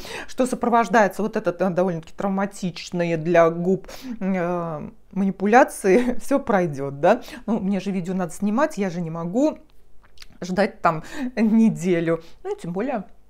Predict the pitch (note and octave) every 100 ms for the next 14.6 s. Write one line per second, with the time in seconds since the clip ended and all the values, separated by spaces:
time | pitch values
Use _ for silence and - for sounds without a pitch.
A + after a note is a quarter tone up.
0 | - - G#3+ - G3 - F3+ G3+ C4 B3
1 | F3 E3 A3+ B3 A3 A3 F3+ F3 - D3+
2 | C3+ F#3+ - A3 G#3 B3+ D#3 G3 F#3+ -
3 | E3+ D#3 D#3+ G#3+ C4 - - G3+ G#3+ A#3
4 | G#3+ F3 E3+ F3 F3 - F3 - F3+ G#3+
5 | C#4 C#4 C4+ C4 G#3 - F3 A3+ G#3 G3
6 | F3 - G3 F3 G3 F#3+ - - - F#3
7 | F#3+ G#3+ G#3 G3 - - G3+ - - A#3
8 | A#3 - E3 E3+ C4+ C#4+ C#4 C4 B3 A3+
9 | - - A3 G#3+ - G3 F3+ E3+ E3 F#3
10 | F3 A#3+ C#4 C4+ - - G3+ G#3+ G#3 G3+
11 | - F#3 - - - - C4 B3+ - A#3
12 | C4+ - A3+ G#3 F#3 F3 D3 C#3 C#3 D3
13 | F3 G3+ G#3 E3 G#3+ G3+ F3+ D#4 C#4+ A#3+
14 | - B3+ C4 - A3+